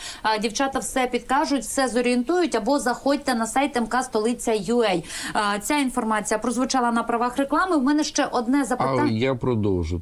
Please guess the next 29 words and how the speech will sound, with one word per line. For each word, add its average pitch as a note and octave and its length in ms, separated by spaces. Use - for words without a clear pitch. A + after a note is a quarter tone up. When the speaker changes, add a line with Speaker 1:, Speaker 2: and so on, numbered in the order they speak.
Speaker 2:
трошки, F2+ 200
Speaker 1:
Так. F#2+ 100
Speaker 2:
з F2+ 80
вашого F2+ 500
дозволу. A2 680
А A#2+ 160
от A#2 340
для C3 180
дітей B2+ 480
там G#2+ 240
вже G2+ 200
шкільного G2+ 760
віку, G2 380
які F#2 380
вже E2+ 260
координовані, G#2+ 1080
в A2+ 100
них A2 160
вже F#2 200
сформувалася F#2+ 960
центральна F2 640
нервова E2 580
система C3+ 840
і F#2+ 100
так E2 220
далі, D#2+ 360
і C#2+ 40
так D2+ 240
далі. C3+ 520